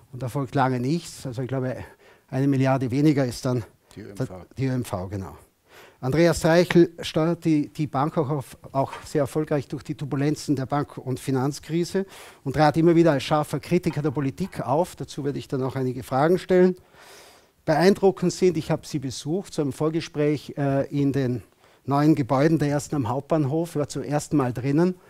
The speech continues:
Speaker 1: hat mich zutiefst beeindruckt. Das ist eine Architektur, die Maßstab-, einen Maßstab setzt. Es ist aber auch städtebaulich und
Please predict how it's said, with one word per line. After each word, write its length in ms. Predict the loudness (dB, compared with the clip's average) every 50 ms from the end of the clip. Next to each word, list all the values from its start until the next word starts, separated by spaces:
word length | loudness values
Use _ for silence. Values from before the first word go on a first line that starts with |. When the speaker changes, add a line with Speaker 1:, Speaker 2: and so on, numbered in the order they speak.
| -20 -20 -20 -16 _
Speaker 1:
hat 140 | -2 0 0
mich 160 | 2 0 0
zutiefst 540 | -2 -6 -8 -4 -4 -4 -4 -4 -6 -6 -2
beeindruckt. 680 | -2 -2 0 0 0 0 0 0 0 -2 -2 -4 -6
Das 140 | -6 -6 -4
ist 140 | -4 -2 -2
eine 200 | 0 0 0 0
Architektur, 460 | -2 -2 -4 -8 -12 -8 -6 -4 -2
die 80 | 0 0
Maßstab-, 600 | 0 0 -2 -2 0 -2 -2 0 -2 -6 -2 0
einen 100 | 2 2
Maßstab 360 | 4 2 2 0 0 0 0
setzt. 380 | 0 0 0 0 0 -2 -6 -8
Es 140 | -8 -8
ist 120 | -6 -4 -2
aber 160 | 0 0 0
auch 80 | 0 0
städtebaulich 720 | 0 0 0 0 0 -2 0 0 -2 -2 -2 -4 -6 -8
und 140 | -12 -12